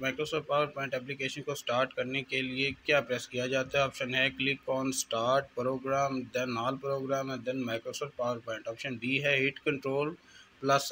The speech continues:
R, then type P point dot X and enter। ऑप्शन सी है click start and run, then type PowerPoint, then press enter। ऑप्शन डी है all of above।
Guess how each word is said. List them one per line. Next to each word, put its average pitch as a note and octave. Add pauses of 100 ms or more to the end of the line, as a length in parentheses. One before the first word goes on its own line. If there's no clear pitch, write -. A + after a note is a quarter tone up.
R, C3+ (180)
then C#3
type C#3 (280)
P C#3 (140)
point C3 (140)
dot B2+
X C3+
and B2+
enter। D3 (400)
ऑप्शन C3+ (100)
सी C#3
है D3
click C#3
start C3+
and B2
run, C3+
then C3+ (100)
type C3
PowerPoint, C3+
then C3
press B2
enter। B2 (120)
ऑप्शन B2
डी C3+
है F3 (380)
all C3
of C3
above। A2+